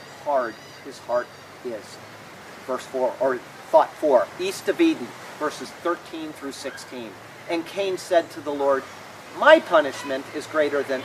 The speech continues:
I can bear. Surely you have driven me out this day from the face of the ground. I shall be hidden from your face. I shall be a fugitive and a vagabond on the earth. And it will happen that anyone who finds me will kill me."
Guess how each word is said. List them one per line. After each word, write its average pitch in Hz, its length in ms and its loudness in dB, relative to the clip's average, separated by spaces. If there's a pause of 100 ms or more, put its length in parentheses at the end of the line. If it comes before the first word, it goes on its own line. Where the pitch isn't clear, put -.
I 175 180 6
can 147 220 -8
bear. 131 380 4 (320)
Surely 208 400 4
you 196 260 -6
have 214 120 0
driven 196 340 0
me 190 120 -2
out 180 200 2
this 143 140 -8
day 147 220 -4
from 131 260 -8
the 117 60 -6
face - 320 -8
of 135 120 -8
the 139 60 -6
ground. 123 400 2 (360)
I 170 100 8
shall 165 200 0
be 131 140 -6
hidden 196 320 -4
from 170 200 0
your 151 100 -2
face. 254 480 -2 (240)
I - 100 6
shall - 200 2
be 202 160 0
a 127 60 0
fugitive 214 560 -2
and 151 120 -2
a - 40 -2
vagabond 151 560 4
on 131 160 2
the 131 120 -2
earth. 233 200 2 (340)
And 185 100 6
it 165 120 2
will 160 120 4
happen 175 340 2
that 131 200 0
anyone 240 360 -2
who 220 40 -8
finds 202 440 6
me 269 420 0 (360)
will 233 160 4
kill 196 300 8
me." 277 320 2